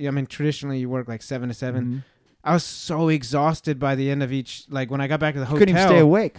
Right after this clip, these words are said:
Speaker 1: I get
Speaker 2: right?
Speaker 1: back to the hotel, you'd, like, like, I'd, like, just go into the hotel room and just, like, asleep in the elevator, you know?
Speaker 2: <laughs>
Speaker 1: It was,
Speaker 2: I know, I
Speaker 1: it was
Speaker 2: agree.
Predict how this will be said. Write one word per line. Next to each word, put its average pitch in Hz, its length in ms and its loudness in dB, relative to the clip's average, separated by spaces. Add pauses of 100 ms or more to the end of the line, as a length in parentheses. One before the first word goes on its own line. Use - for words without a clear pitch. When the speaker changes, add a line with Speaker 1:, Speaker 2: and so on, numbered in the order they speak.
(100)
Speaker 1:
I - 40 -4
get 185 80 0
Speaker 2:
right? 156 80 4
Speaker 1:
back 214 140 4
to 202 40 0
the 180 60 2
hotel, 196 340 2
you'd, 190 180 2
like, 175 320 -2
like, 160 320 0
I'd, 156 240 -6
like, 156 200 0
just 147 220 -8
go 156 180 -2
into 175 200 0
the 156 100 2
hotel 156 380 2
room 143 380 2 (340)
and 135 180 -4
just, 139 300 0 (200)
like, 135 260 -6
asleep 175 540 -2
in 151 100 0
the 135 100 -2
elevator, 117 540 -4 (160)
you 131 160 -6
know? 143 260 -4
Speaker 2:
<laughs> - 260 -20 (600)
Speaker 1:
It 147 100 -4
was, 170 380 -2
Speaker 2:
I 117 180 -4
know, 139 140 0
I 139 160 2
Speaker 1:
it 180 120 2
was 185 100 6
Speaker 2:
agree. 175 80 4